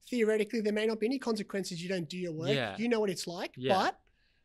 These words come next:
Speaker 1: how about we just get it done? Do this solid for me. If you wanna listen and watch YouTube clips after it, fine." And a lot of the time, I found that they appreciated the fact that I was upfront with them and said,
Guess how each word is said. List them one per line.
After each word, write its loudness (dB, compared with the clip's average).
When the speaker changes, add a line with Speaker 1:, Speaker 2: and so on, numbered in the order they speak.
Speaker 1:
how -6
about 4
we 4
just 2
get 6
it 4
done? -4
Do 4
this 0
solid 4
for 4
me. 0
If -10
you 4
wanna 6
listen 0
and -2
watch -4
YouTube -2
clips -4
after -4
it, -8
fine." -4
And -4
a -6
lot -2
of -2
the -6
time, -4
I -10
found -4
that -8
they -2
appreciated -6
the -12
fact -10
that -6
I -4
was -4
upfront -8
with 0
them -2
and -4
said, -6